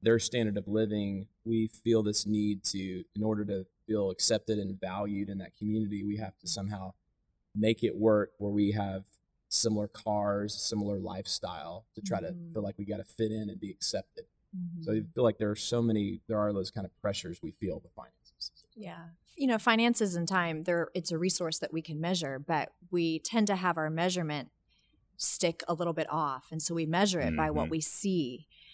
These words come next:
Speaker 1: Yeah.
Speaker 2: I've often thought it would be very interesting if we all walked around with our income to debt ratio, you know, on our
Speaker 1: <laughs>
Speaker 2: shirts, because I think it would
Speaker 1: Hmm.
Speaker 2: really highlight that it's,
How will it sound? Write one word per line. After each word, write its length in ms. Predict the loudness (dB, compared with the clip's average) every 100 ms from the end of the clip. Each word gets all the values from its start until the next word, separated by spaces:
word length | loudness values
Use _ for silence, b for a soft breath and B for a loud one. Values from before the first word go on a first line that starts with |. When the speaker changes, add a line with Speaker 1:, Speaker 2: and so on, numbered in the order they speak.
| B
Speaker 1:
Yeah. 80 | -2
Speaker 2:
I've 100 | 6
often 320 | 6 6 4
thought 140 | 6 4
it 40 |
would 80 | 4
be 80 | 2
very 220 | 2 2
interesting 520 | 4 4 4 0 -2
if 120 | -2
we 120 | 0 4
all 180 | 6 6
walked 260 | 4 4
around 220 | 2 2
with 120 | 2 0
our 100 | 0
income 360 | 0 -2 0 0
to 80 | 0
debt 240 | 2 2 2
ratio, 720 | 2 4 6 6 4 4 4
you 120 | 4
know, 160 | 4 4 2 6
on 160 | 6
our 140 | 8 6
Speaker 1:
<laughs> 120 | 6
Speaker 2:
shirts, 360 | 8 8 8 4
because 300 | 6 4 4
I 80 | 4
think 300 | 4 4 4
it 120 | 2
would 220 | 2 0 B B B
Speaker 1:
Hmm. 60 | 4
Speaker 2:
really 220 | 6 6
highlight 720 | 2 2 4 4 4 0 -2 0
that 320 | 0 0 -2
it's, 460 | -2 6 10 10